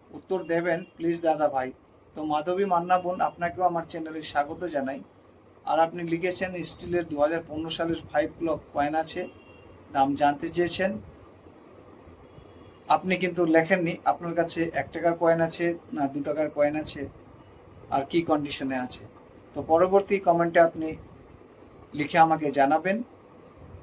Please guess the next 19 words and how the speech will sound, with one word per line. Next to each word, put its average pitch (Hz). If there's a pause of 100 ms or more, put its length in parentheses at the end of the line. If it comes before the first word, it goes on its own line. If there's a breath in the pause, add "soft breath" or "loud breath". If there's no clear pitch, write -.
এক 139
টাকার 170
কয়েন 170
আছে 185
না 165
দু 143
টাকার 160
কয়েন 165
আছে 196 (1200)
আর 127 (320)
কোন 165
কন্ডিশনে 143
আছে। 123 (320)
তবে 160
আপনাকে 165
বলে 151
দিই, 143 (2500)
সিক্স -
ক্লক 208